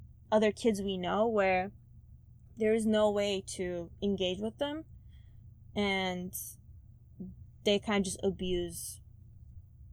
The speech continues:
their need or addiction to playing video games or being on a phone. And it's like, they hate reading, they hate it. <laughs>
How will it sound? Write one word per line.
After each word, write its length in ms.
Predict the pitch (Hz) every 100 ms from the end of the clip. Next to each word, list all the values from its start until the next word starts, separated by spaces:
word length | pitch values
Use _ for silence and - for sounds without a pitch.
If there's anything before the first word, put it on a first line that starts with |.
| - 185
their 240 | 202 190 185
need 460 | 190 196 190 185
or 120 | 170
addiction 640 | 175 175 185 - 196 175 175
to 400 | - 190 180 175 - - - - - - -
playing 280 | - 196 185
video 260 | 214 254 254
games 320 | 208 175 175
or 120 | 175 - - - 185
being 240 | 202 220
on 100 | 220
a 40 | 208
phone. 460 | - 214 180 180 - - - - - - - - - - -
And 480 | 220 202 190 196 226 - - - - - - - - -
it's 300 | 202 - -
like, 500 | 196 190 - - - - - -
they 180 | 214 208
hate 380 | 202 220 269 -
reading, 500 | 220 254 240 180 190
they 140 | 202
hate 360 | 202 202 254 269
it. 200 | 165 -
<laughs> 60 | 226